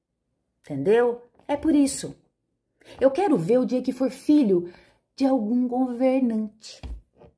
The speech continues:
Aí vão resolver. Mas se fosse o filho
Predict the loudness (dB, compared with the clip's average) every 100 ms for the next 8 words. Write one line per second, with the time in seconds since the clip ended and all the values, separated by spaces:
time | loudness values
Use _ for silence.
0 | _ _ _ _ _ _ _ -8 -6 -4
1 | -2 0 0 -2 -8 -10 -14 -18 -20 _
2 | _ _ _ _ _ _ _ _ -2 0
3 | -2 4 6 6 2 -4 -8 -10 _ _
4 | -6 -6 -8 -4 -4 -4 -8 -12